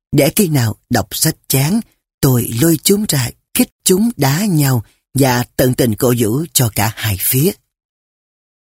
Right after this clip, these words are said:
Mỗi khi ra giường, tôi thích ngồi bệt xuống trên cỏ. Mặc dù không ít lần tôi bị mẹ mắng về tội làm dơ quần áo,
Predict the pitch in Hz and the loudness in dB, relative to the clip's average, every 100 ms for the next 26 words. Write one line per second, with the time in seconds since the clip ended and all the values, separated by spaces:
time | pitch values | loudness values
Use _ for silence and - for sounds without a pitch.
0 | _ - 90 113 147 - 131 131 110 113 | _ -6 0 2 2 2 0 0 0 -2
1 | - _ _ _ _ - 165 269 - 139 | -4 _ _ _ _ -2 2 2 2 2
2 | 123 120 127 123 - 196 220 285 - 135 | 2 2 0 0 0 0 0 0 0 0
3 | 113 101 113 - _ _ _ - 143 139 | 0 0 -2 -6 _ _ _ 0 2 2
4 | 117 135 131 123 110 - 202 - - 151 | 2 2 4 2 0 -2 -2 0 0 0
5 | 123 104 _ _ - 147 127 113 113 107 | 0 -2 _ _ 0 2 2 0 2 2
6 | 117 135 175 262 240 147 113 117 104 107 | 2 0 2 0 2 0 0 0 0 -2
7 | - 101 95 73 92 139 127 123 104 - | -2 -2 -2 -2 0 2 2 0 -2 -2
8 | 120 143 240 | -2 0 -2